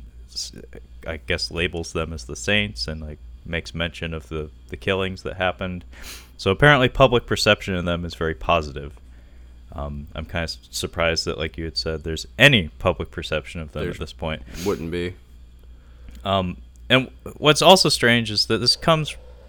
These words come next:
Speaker 1: right after they had a really strange night where they got a voice mutually speaking to both of them, telling them to go out and kill people. And they're both pretty, you know, upbeat.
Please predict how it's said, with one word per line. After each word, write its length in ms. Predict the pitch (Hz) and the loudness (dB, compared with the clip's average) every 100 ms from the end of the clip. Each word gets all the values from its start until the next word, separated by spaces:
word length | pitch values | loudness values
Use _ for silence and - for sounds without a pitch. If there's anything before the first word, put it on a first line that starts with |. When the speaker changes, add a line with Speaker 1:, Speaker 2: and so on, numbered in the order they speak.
| - | -8
Speaker 1:
right 260 | 104 147 135 | 4 6 8
after 320 | 139 139 120 | 8 6 4
they 160 | 104 104 | 4 4
had 220 | 113 101 | 6 6
a 80 | 87 | 4
really 280 | 104 113 | 2 2
strange 500 | 104 - 117 110 107 101 | 0 0 2 2 0 0
night 320 | 110 107 - | 4 4 2
where 160 | 95 92 | -2 0
they 200 | 92 90 - - | 2 0 -2 0
got 220 | 95 - - - - - - | 0 0 -8 -20 -20 -20 -12
a 60 | - | -10
voice 420 | 92 127 123 - - - - | -2 4 4 4 -4 -12 -4
mutually 420 | 117 127 - 123 | 0 0 2 0
speaking 440 | 110 - 120 117 101 | 0 0 0 0 -4
to 60 | |
both 300 | 92 113 120 | 2 4 4
of 120 | 110 | 2
them, 160 | 101 95 | 0 -2
telling 320 | 101 104 104 | 0 0 2
them 180 | 95 92 | -2 -4
to 60 | 87 | -2
go 180 | 92 92 | 2 2
out 100 | 85 | 2
and 100 | 85 | -2
kill 180 | 120 | -4
people. 340 | 110 110 98 87 | -4 -6 -4 -2
And 100 | 92 | 2
they're 80 | 151 | 6
both 300 | 196 254 - | 6 4 2
pretty, 320 | 262 220 165 - | -2 -2 -4 -8
you 80 | 151 | -2
know, 180 | 139 131 - | 0 -2 -2
upbeat. 420 | 120 131 127 135 | 0 2 2 0